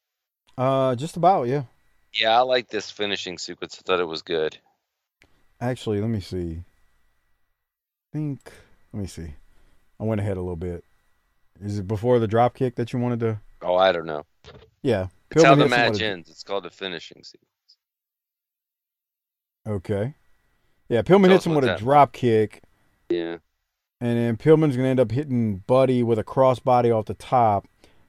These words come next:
Speaker 1: But Budrow rolls through, but then Pillman rolls through again and pins Buddy. So with Pillman winning, tomorrow night, Pillman will wrestle Spivey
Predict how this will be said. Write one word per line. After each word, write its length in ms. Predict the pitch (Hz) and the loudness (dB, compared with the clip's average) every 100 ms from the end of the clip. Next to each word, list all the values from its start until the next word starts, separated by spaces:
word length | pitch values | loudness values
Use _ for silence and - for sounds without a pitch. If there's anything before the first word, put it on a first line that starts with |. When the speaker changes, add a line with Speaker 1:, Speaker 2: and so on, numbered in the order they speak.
| _ | _
Speaker 1:
But 180 | 110 101 | -6 2
Budrow 440 | 131 165 156 151 135 | 6 6 8 6 6
rolls 380 | 127 120 107 | 6 4 2
through, 460 | - 190 196 160 131 | -6 2 4 6 4
but 140 | 123 117 | 0 -2
then 180 | 120 | -2
Pillman 420 | 110 185 247 185 139 | 4 8 8 6 4
rolls 240 | 127 113 | 2 2
through 200 | - 117 | -2 -2
again 600 | 107 156 151 120 113 110 113 | 0 0 0 0 0 -4 -6
and 400 | 110 107 107 104 | -6 -4 -4 -6
pins 340 | 123 110 98 | -4 -4 -4
Buddy. 420 | - 135 113 101 90 _ _ _ _ _ _ _ | 2 2 2 -2 -6 _ _ _ _ _ _ _
So 240 | - 135 | 2 4
with 200 | 131 127 | 4 2
Pillman 440 | - 208 214 160 156 | 4 6 6 4 4
winning, 480 | 170 135 113 104 101 _ _ _ _ _ | 4 4 2 -2 -6 _ _ _ _ _
tomorrow 360 | - 143 160 143 | 0 6 8 6
night, 600 | 120 147 220 160 123 120 _ _ _ _ _ | 2 4 6 8 6 0 _ _ _ _ _
Pillman 560 | - 180 185 160 143 135 | 2 4 6 4 2 2
will 140 | 127 | 0
wrestle 400 | 123 131 123 120 | 2 2 2 -4
Spivey 920 | 104 - - 180 208 196 123 117 107 | -8 -10 0 8 8 8 6 0 -2